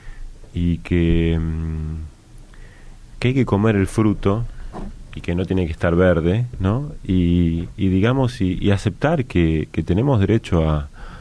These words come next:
a comer esa, esa, esa cosecha, digamos, ¿no? A valorar esos logros, a valorar lo alcanzado. Ok, no llegamos hasta, hasta el pico máximo que es nuestra meta, pero valorar ese,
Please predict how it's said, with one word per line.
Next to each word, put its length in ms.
a 120
comer 360
esa, 440
esa, 840
esa 260
cosecha, 600
digamos, 460
¿no? 240
A 100
valorar 480
esos 280
logros, 600
a 40
valorar 380
lo 80
alcanzado. 760
Ok, 160
no 120
llegamos 460
hasta, 420
hasta 340
el 80
pico 300
máximo 840
que 100
es 60
nuestra 280
meta, 400
pero 460
valorar 420
ese, 380